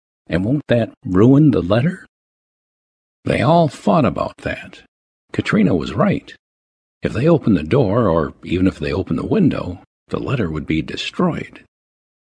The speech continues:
"Well," her father said,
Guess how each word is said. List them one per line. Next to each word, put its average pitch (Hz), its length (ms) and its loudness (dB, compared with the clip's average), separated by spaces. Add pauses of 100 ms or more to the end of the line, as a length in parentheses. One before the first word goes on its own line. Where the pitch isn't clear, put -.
(600)
"Well," 101 400 -2 (240)
her - 180 -10
father 76 380 -6
said, 85 400 -6